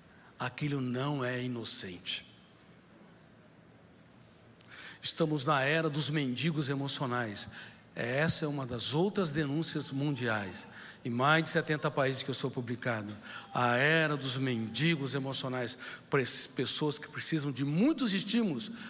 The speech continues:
para sentir migalhas de prazer. Muitos aplausos, reconhecimentos para sentir parcas experiências de alegria.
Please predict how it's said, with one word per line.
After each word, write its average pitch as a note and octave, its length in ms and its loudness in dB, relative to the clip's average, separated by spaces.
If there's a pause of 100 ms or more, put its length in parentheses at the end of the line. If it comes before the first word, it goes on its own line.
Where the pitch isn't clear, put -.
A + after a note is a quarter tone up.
(120)
para C#3+ 180 4
sentir D3 360 2
migalhas A#2+ 500 0
de A#2 80 -2
prazer. G2+ 560 -4 (3750)
Muitos A3+ 340 4
aplausos, G#3 800 2 (1300)
reconhecimentos F#3+ 1160 2 (540)
para D3+ 160 2
sentir C#3+ 800 0 (120)
parcas C#3+ 520 4
experiências B2 760 0
de A#2+ 80 -2
alegria. A#2 500 -2